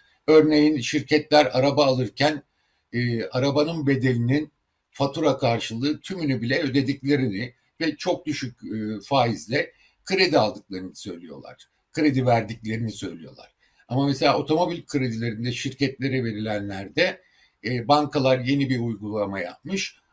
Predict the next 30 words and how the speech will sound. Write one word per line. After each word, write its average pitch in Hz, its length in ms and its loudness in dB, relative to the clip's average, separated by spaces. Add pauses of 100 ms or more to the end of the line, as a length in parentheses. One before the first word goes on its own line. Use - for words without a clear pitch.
(120)
Altı 151 320 4
ay 156 160 4
sonrasında 127 680 -4
değişken 147 500 0
faize 110 440 -2
geçeriz - 640 -10
diye, 113 380 -4 (400)
e, 117 140 -4
insanlar 151 800 0
da, 139 320 -2
bu 120 140 -6
alanlar 131 580 0
da 135 120 -4
kabul 147 300 -2
ediyorlarmış. - 800 -8 (300)
Böyle - 440 -8
bir 143 200 -4
durumu. 113 440 -6 (1080)
E, 117 80 -2
yani, 147 440 2 (180)
e, 123 180 0
sistemi 151 580 -2
bozmuş 143 680 -4 (120)
du-, 120 200 -8
durumda 127 320 -2
oldukları 123 460 -2
için - 480 -4 (360)
şimdiye 160 400 -2
kadar 147 360 4
bankalar, 156 720 2